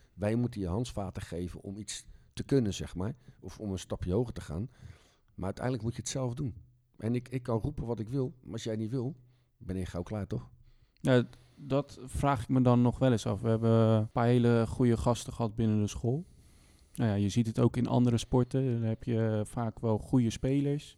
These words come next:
Speaker 2: Alleen die hebben wel eens even een dippie van een maand of twee, drie.
Speaker 1: Ja, die heb ik.
Speaker 2: Hoe ga je daar dan mee om als trainer?
Speaker 1: Mm, dan heb je het weer. Kijk, ik, ik ben heel erg geïntrigeerd in wie ben jij, zeg maar. Wat, wat is jouw achterliggende gedachte?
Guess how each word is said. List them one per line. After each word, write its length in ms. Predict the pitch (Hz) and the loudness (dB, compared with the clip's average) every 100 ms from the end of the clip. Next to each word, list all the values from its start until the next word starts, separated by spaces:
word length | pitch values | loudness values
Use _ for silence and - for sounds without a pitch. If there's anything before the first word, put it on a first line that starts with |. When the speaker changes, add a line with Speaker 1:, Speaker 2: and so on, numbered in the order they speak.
| - | -8
Speaker 2:
Alleen 260 | 127 123 | 0 4
die 100 | 123 | 4
hebben 180 | 127 123 | 4 4
wel 80 | 123 | 2
eens 120 | 123 | 0
even 220 | 123 - | -2 0
een 100 | 127 | 2
dippie 280 | 123 147 120 | 2 2 0
van 120 | 107 107 | 2 2
een 80 | |
maand 220 | 110 104 101 | 2 0 -4
of 80 | |
twee, 240 | - 110 101 | -4 -2 -2
drie. 260 | 98 98 - _ | -4 -6 -10 _
Speaker 1:
Ja, 240 | - - 117 | -16 -8 -4
die 160 | 135 | -2
heb 120 | 92 - | -2 -4
ik. 60 | - _ - | -12 _ 2
Speaker 2:
Hoe 200 | 120 127 | 6 6
ga 140 | 135 | 6
je 100 | 135 | 6
daar 180 | 127 123 | 4 6
dan 220 | 123 120 | 6 6
mee 200 | 113 113 | 6 4
om 180 | 147 208 | 2 0
als 160 | 139 - | -6 -4
trainer? 340 | 131 127 190 - _ _ _ - - | -2 -2 -2 -8 _ _ _ -18 -8
Speaker 1:
Mm, 340 | 98 92 95 _ - - | -4 -4 -6 _ -20 -6
dan 140 | 98 | 0
heb 180 | 107 131 | 2 2
je 60 | 135 | 2
het 80 | 104 | 0
weer. 180 | 107 - | -2 -4
Kijk, 260 | 107 - | -8 -8
ik, 100 | 135 - - _ _ _ _ - | -10 -12 -20 _ _ _ _ -10
ik 140 | 120 | -6
ben 100 | 120 | 0
heel 200 | 107 147 | 2 2
erg 120 | 139 - | 0 -2
geïntrigeerd 600 | 113 117 95 107 107 - | -8 -8 -8 -6 -6 -4
in 240 | 107 - | -6 -6
wie 240 | 98 110 104 | -10 -8 -2
ben 240 | 117 120 | 0 0
jij, 260 | 95 71 76 - | -4 -8 -12 -16
zeg 260 | - 76 | -14 -12
maar. 180 | 73 76 82 | -10 -10 -10
Wat, 200 | 104 - | -12 -10
wat 140 | 107 - | -12 -10
is 120 | - | -8
jouw 160 | 95 | -6
achterliggende 560 | 107 - 104 92 98 90 | -8 -10 -8 -6 -6 -6
gedachte? 540 | - 87 101 - 80 | -8 -8 -8 -8 -14